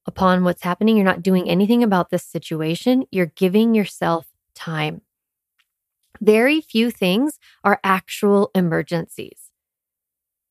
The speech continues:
So even sixty seconds of delay can shift your perspective from panic, overwhelm, and anger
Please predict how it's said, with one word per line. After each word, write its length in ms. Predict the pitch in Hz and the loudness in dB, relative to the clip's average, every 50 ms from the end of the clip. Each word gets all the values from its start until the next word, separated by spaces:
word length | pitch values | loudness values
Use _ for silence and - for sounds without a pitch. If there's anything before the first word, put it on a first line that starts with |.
| _ _ _ _ _ | _ _ _ _ _
So 240 | - 208 190 - - - | -2 0 0 2 2 2
even 380 | 220 254 294 330 370 359 359 - - _ | 2 4 4 4 2 2 0 -2 -8 _
sixty 460 | - - - 254 262 - - 277 254 | -8 -2 -2 -2 -2 0 -4 -4 -4
seconds 640 | - - 202 190 - - 247 277 302 277 - - _ | -2 -4 -4 -4 0 0 0 0 0 -4 -10 -16 _
of 240 | - 190 185 185 196 | 0 0 0 0 0
delay 600 | 202 220 220 208 190 165 160 170 190 233 269 277 - _ _ _ _ _ _ _ _ | 0 0 0 2 2 0 0 0 -2 -2 -4 -4 -8 _ _ _ _ _ _ _ _
can 220 | - 220 214 208 | -2 2 2 2
shift 560 | 190 - - - - 185 196 254 - _ - | 0 -2 -8 -2 0 0 0 0 -2 _ -2
your 120 | - 208 196 | -2 -2 0
perspective 720 | - - 202 - - - - 175 165 - - 226 233 - | 0 -2 -4 -4 -4 -4 -4 -4 -4 0 -2 -2 -2 0
from 220 | - 208 185 175 | -2 -2 -2 -2
panic, 600 | - - - 185 170 180 190 214 262 277 - - _ - | -4 -4 -2 -2 -2 0 0 -2 -2 -4 -6 -6 _ -2
overwhelm, 680 | 180 175 180 196 190 190 208 208 208 214 220 226 262 - | -2 0 0 -2 -2 0 0 0 0 0 -2 -4 -6 -6
and 140 | - 165 160 - | -8 -8 -6 -6
anger 520 | 175 165 175 190 196 254 277 302 339 349 | -4 -4 -2 -2 0 0 0 0 -2 -4